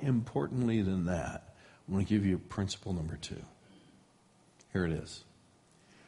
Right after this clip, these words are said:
Religious families often raise children who are bitter and they wander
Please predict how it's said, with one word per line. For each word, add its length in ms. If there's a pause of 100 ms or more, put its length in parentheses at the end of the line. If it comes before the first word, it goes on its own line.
(300)
Religious 520
families 760 (160)
often 640
raise 460
children 760 (500)
who 260
are 180
bitter 640 (1400)
and 180
they 160
wander 800